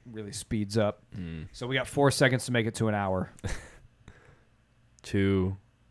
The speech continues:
Speaker 2: one.
Speaker 1: All right, that's the Garage Talk Podcast, guys.
Speaker 2: <laughs>
Speaker 1: Uh, thank you very much for listening and watching on YouTube. We appreciate you. Subscribe, like. Uh, oh, yeah, here, speaking of, uh, I, I went on a tangent of not doing enough. Plug this. Tell your friends. Share it on social media. Yada, yada, yada. All the stuff nobody wants to do.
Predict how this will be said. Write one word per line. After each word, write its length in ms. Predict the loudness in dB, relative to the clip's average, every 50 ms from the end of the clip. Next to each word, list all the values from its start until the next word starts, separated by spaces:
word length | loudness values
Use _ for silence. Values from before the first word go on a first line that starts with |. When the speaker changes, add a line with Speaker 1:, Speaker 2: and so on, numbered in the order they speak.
| _ _ _ _ _ _ _ -14 -4
Speaker 2:
one. 600 | 0 2 2 4 4 4 2 2 0 -2 -4 -6 -10 _ _ _ _ _ _ _ _ _ _ _ _ _ _ _ _ _ _ _ _ -20 -4 6 8
Speaker 1:
All 60 | 10
right, 120 | 10 12
that's 180 | 12 10 10 10
the 40 | 12
Garage 240 | 12 12 12 12
Talk 140 | 12 12 10
Podcast, 520 | 12 12 12 12 12 12 12 12 12 12 12
guys. 240 | 12 12 12 10 10 6
Speaker 2:
<laughs> 60 | 0 -4 -4 -6 -2 4
Speaker 1:
Uh, 200 | 8 8 10 10
thank 220 | 10 8 8 8
you 40 | 8
very 160 | 10 10 10
much 220 | 10 10 8 6 6
for 100 | 4 4
listening 380 | 6 6 6 6 4 6 6
and 80 | 8 8
watching 340 | 10 10 10 10 8 6 4
on 80 | 4
YouTube. 300 | 6 4 6 8 8 8 8
We 40 | 8
appreciate 340 | 6 6 6 8 8 8 8
you. 60 | 8
Subscribe, 560 | 6 2 -2 -6 4 8 10 10 10 10 10
like. 320 | 10 10 10 10 8 8 6
Uh, 160 | 6 6 6 4 -2 -14 -20 -20 0 6
oh, 60 | 8 8
yeah, 200 | 10 10 10 10
here, 200 | 10 8 8 6
speaking 320 | 4 4 4 4 6 4
of, 100 | 2 2 2
uh, 40 | 0
I, 220 | 0 2 2 4
I 140 | 4 4 4 4
went 180 | 4 6 6
on 100 | 6 6
a 60 | 6
tangent 320 | 4 6 4 4 6 6 4
of 80 | 4
not 140 | 4 4 4
doing 160 | 6 6 6
enough. 200 | 6 4 4 2 0 -6 -20 -20 -20 -20 _ _ _ _ _ _ -4 0 4
Plug 360 | 6 10 12 12 12 10 8
this. 260 | 4 2 2 2 0
Tell 240 | 6 10 12 12 12
your 160 | 12 12 10
friends. 560 | 10 8 10 10 12 12 12 10 8 6 2
Share 300 | 4 8 10 12 12 12
it 40 | 12 12
on 140 | 10 8
social 420 | 8 6 8 8 8 8 8 6 6
media. 300 | 6 4 4 4 4 4
Yada, 340 | 4 4 6 6 6 6 6
yada, 260 | 6 6 6 6 4
yada. 260 | 4 4 4 6 6
All 120 | 6 6 4
the 80 | 4
stuff 320 | 2 0 0 0 0 2 0
nobody 240 | 0 0 0 0 -2
wants 180 | -2 -4 -6
to 60 | -8
do. 240 | -10 -10 -10 -10 -12